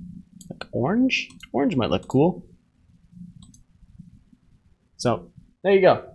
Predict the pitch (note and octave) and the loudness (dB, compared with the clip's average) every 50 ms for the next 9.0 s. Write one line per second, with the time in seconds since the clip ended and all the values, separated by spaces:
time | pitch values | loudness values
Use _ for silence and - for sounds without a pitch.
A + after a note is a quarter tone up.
0 | - - - D#3+ E3 D#3 D#3 - E3 E3 D#3+ C#3+ C#3 C3+ B2+ A#2+ A2+ - B2+ C3 | -12 -2 0 2 2 2 0 0 0 0 0 2 4 4 4 4 2 0 -2 -2
1 | B2+ C3+ C#3+ D3 D3 C#3 C3+ - - C#3+ C3+ C3+ C#3+ C#3 C3 B2+ C3 - C3 A#2+ | 0 2 2 2 2 2 0 0 0 0 2 2 4 2 2 2 0 0 0 0
2 | A#2 A2+ A#2 - - C#3+ C#3+ - E3 E3+ E3 - - _ _ - - D3+ D#3 E3 | 0 0 -2 -2 -2 0 2 2 0 0 -2 -6 -12 _ _ -12 -4 -2 -2 0
3 | - F#3+ E3+ - - F#3+ F3+ F3+ E3+ F3 - D3+ D3 D#3 D#3+ D#3+ - D#3 D3 C#3+ | 0 0 0 2 2 2 2 2 0 2 2 2 2 2 2 -2 -2 -2 0 0
4 | B2 A#2+ B2 B2 A2+ A#2 A2 A#2+ B2+ C#3+ D3 D#3 - E3 D#3+ D#3+ F3 F3 E3+ E3 | 0 0 0 -2 0 0 0 2 2 2 0 0 0 0 0 0 2 2 2 2
5 | - E3 E3+ E3 - F3 F#3+ G3+ - - - - - - - _ _ _ _ _ | 2 0 0 0 0 0 -2 -2 -4 -12 -18 -20 -20 -20 -20 _ _ _ _ _
6 | - G#2+ G#2 G#2 - - C3 C3 A#2+ - - B2 A#2+ A#2 - C3 B2+ B2 A2+ A#2 | -2 -2 -2 -2 -4 -2 -2 -2 -2 -2 -2 -2 -2 -2 -2 -2 -2 -2 -2 -2
7 | A2+ G#2 A2+ A2 A#2 A#2+ A#2+ A2+ A2+ A#2 A2 G2 A2 - - C#3 C3 B2 - F#3 | -4 -4 -4 -4 -4 -2 -2 -2 -2 -2 -2 -4 -4 -4 -4 -4 -4 -2 -2 -4
8 | F3+ G3+ F#3 D#3 B2+ B2 G#2+ - - - B2+ E3 F3 - F#2 F2 F2 - - | -2 -2 0 0 0 -2 -4 -6 -6 -6 -6 -6 -6 -4 -4 -4 -4 -4 -6